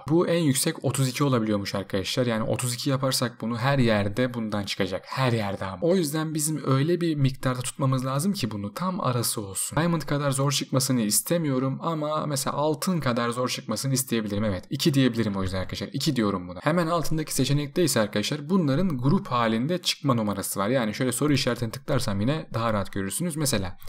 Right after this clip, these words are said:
burada değerlerimiz neymiş? Kömür on yedi. Yani kömür grup halinde çok çıkabiliyor. E buna göre ortalama değerler tabii ki bunlar.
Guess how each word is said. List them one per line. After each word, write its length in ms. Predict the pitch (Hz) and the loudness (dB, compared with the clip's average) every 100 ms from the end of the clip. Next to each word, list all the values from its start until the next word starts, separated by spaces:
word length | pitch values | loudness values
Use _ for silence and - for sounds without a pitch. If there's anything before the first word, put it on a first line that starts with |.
| - | -4
burada 380 | 190 214 151 170 | 4 4 4 2
değerlerimiz 460 | 147 139 117 131 139 | 2 2 4 2 2
neymiş? 380 | 131 95 - - - - - | 2 0 -4 -8 -16 -20 -4
Kömür 300 | 180 170 175 | -2 0 0
on 200 | 175 151 | 2 4
yedi. 360 | 113 98 90 - _ - | 2 0 -4 -10 _ -6
Yani 220 | 139 117 | -2 -2
kömür 400 | - 185 170 175 - - | -2 -2 -2 -6 -10 -16
grup 340 | 117 123 185 - | -4 0 2 2
halinde 380 | 127 123 127 156 | 2 2 0 -2
çok 240 | 131 135 | -4 -6
çıkabiliyor. 460 | - 104 95 92 127 | -4 -2 -2 -2 -4
E 100 | 131 | 0
buna 200 | 160 190 | 2 4
göre 480 | 127 107 123 139 - | 4 4 2 -2 -2
ortalama 720 | 123 117 123 123 123 139 113 | 0 2 2 2 2 2 4
değerler 380 | 104 98 98 | 4 4 0
tabii 180 | - 98 | -2 -6
ki 120 | 98 | -6
bunlar. 340 | 101 110 151 | -6 -4 -4